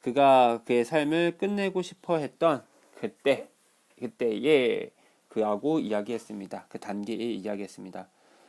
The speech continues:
어, after some time, 얼마 후에, 그가 얘기하고 난 얼마 후에, "나는 I am no longer, 더 이상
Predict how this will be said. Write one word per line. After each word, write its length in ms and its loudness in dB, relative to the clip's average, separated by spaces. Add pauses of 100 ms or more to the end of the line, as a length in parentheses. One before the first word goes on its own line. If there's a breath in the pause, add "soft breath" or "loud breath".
(360 soft breath)
어, 840 0 (420)
after 340 2
some 240 -6
time, 400 -2
얼마 420 2
후에, 500 0 (100)
그가 320 -2
얘기하고 500 0
난 300 -2 (220)
얼마 300 -6
후에, 420 -4 (1080 soft breath)
"나는 760 4 (200)
I 220 6
am 320 2
no 220 2 (100)
longer, 380 0 (760)
더 180 0
이상 500 2